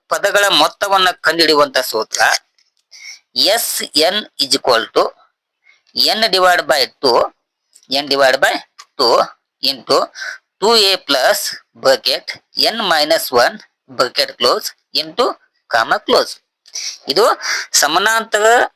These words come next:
ಶ್ರೇಣಿಯ ಪದಗಳ ಮೊತ್ತವನ್ನ ಕಂಡುಹಿಡಿಯುವಂತ ಒಂದು ಸೂತ್ರ. ಓಕೆನಾ? ಈ ಸೂತ್ರವನ್ನ ಬಳಸ್ಕೊಂಡು ನಾವೇನ್ ಮಾಡೋಣ? ಈಗ ಲೆಕ್ಕವನ್ನ ಹಾಕೋಣ.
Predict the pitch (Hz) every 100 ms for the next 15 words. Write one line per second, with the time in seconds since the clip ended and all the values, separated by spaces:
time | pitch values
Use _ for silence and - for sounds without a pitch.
0 | _ - - 156 170 165 190 220 - _
1 | - 160 202 208 202 160 165 - 190 170
2 | 156 143 139 135 123 120 120 123 117 120
3 | 170 - - - - - - - 160 -
4 | - - _ _ _ _ 147 143 170 226
5 | - - - - - 214 247 208 202 185
6 | 185 175 160 156 160 151 147 139 139 139
7 | 156 247 - - 254 262 - 131 135 156
8 | - - - 110